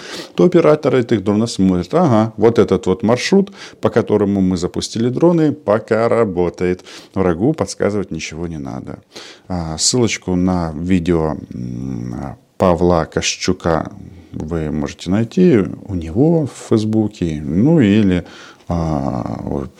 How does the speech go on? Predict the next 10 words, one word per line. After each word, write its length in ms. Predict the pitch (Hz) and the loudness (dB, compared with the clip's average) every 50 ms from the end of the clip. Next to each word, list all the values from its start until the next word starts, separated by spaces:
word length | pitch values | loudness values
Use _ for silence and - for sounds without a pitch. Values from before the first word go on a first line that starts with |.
| - - | -4 -2
у 80 | 85 | 2
меня 280 | 85 87 85 90 113 120 | 2 4 4 4 2 2
в 60 | - | 2
Фейсбуке, 480 | - 95 90 80 80 95 92 - - 78 | 2 0 0 2 0 0 0 -2 -4 -2
я 100 | 71 78 | 0 2
её 200 | 85 92 90 87 | 2 2 2 2
репостнул. 680 | 82 85 85 - - - 80 78 - - - - - - - - - - - - - - | 2 0 -2 -4 -4 -6 -4 -4 -4 -6 -6 -6 -8 -8 -12 -14 -16 -16 -14 -16 -14 -10
Всё 220 | - - - 127 | -2 4 6 6
очень 360 | 139 139 - - 110 104 101 107 - - | 6 6 4 4 4 4 4 2 0 0
просто. 520 | - - - - - - - - - | 2 2 2 0 -2 -4 -4 -4 -4